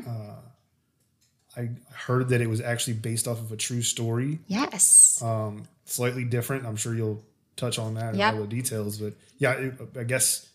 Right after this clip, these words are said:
Speaker 1: and I'll let you hit on everything else before I start going on to it.
Speaker 2: Yeah, you guys, we're in for a treat. Um, I will venture to say that the true account,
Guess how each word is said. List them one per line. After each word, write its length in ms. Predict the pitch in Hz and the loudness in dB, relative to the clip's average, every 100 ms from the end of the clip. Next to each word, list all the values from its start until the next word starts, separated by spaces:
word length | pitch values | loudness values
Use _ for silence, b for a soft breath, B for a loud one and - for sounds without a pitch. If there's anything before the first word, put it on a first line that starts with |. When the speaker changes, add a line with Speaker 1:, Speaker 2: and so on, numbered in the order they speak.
| - | -6
Speaker 1:
and 140 | 120 | -2
I'll 100 | 120 | 0
let 140 | 127 | 0
you 80 | 117 | -2
hit 200 | 110 120 | -2 -2
on 120 | 113 110 | -2 -2
everything 260 | 113 107 | -2 -2
else 100 | 113 | -4
before 260 | 104 110 104 | -6 -10 -12
I 40 | |
start 200 | 104 110 | -10 -8
going 220 | 107 104 107 | -8 -8 -8
on 100 | 113 | -8
to 200 | 107 101 | -8 -10
it. 80 | - - | -12 -2
Speaker 2:
Yeah, 320 | 202 190 - | 4 6 6
you 100 | 214 | 2
guys, 300 | 202 196 190 | 2 2 2
we're 120 | 214 - | 0 2
in 200 | 208 233 | 2 2
for 240 | 233 208 | 0 0
a 120 | 104 | 0
treat. 840 | - - - 175 190 - - - - | 2 0 -2 -6 -6 -4 6 6 6
Um, 520 | 202 185 175 175 170 - _ _ _ _ - | 4 6 4 2 -2 -8 _ _ _ _ 2
I 120 | 196 | 2
will 240 | 214 220 | 4 0
venture 400 | 185 190 190 240 | 2 2 2 0
to 180 | 240 220 | 0 2
say 240 | - 185 180 | 4 4 2
that 200 | 190 185 | 0 0
the 100 | 185 | 0
true 280 | - 196 208 | 2 4 2
account, 760 | 226 - 170 240 - - - | 0 0 4 4 4 0 -2